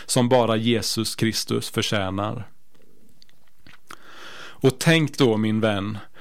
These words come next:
att Gud genom detta byte,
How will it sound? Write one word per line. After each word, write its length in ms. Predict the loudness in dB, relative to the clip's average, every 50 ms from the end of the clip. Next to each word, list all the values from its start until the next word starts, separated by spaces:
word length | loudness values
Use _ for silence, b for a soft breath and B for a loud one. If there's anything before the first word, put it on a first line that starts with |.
| B B B B B
att 200 | 2 2 2 2
Gud 560 | 2 4 6 6 8 6 4 2 0 -2 -6 B B B B B B
genom 480 | -2 0 2 4 4 4 4 2 4
detta 320 | 4 2 2 4 4 2 4
byte, 640 | 6 4 2 2 0 -4 -6 -4 -2 0 0 -2